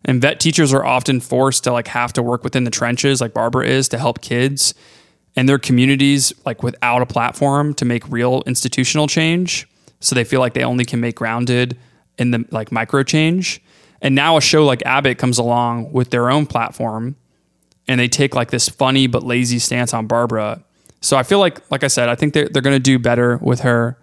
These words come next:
and I think that'll, that'll come soon. And so because anybody can sympathize with a twenty, thirty year teacher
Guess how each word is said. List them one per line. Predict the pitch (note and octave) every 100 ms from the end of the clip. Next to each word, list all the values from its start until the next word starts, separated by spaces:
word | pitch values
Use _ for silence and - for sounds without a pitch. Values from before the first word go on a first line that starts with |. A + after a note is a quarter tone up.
| _
and | -
I | B2
think | A#2+ C3
that'll, | A#2+ A2+ -
that'll | C3 A#2
come | A2+ A#2
soon. | A2 - A2+ G#2 G#2+ - - - - - _ _
And | - C#3+
so | F#3+
because | F3 G3 F3
anybody | G3+ A3+ A3
can | F#3 C#3+
sympathize | - D3 D#3 D#3 D3+ D#3 C#3
with | C3 -
a |
twenty, | A2+ C3+ C3 A#2+
thirty | B2+ B2+
year | A#2+ A#2+
teacher | A#2+ B2 A#2 C#3 D3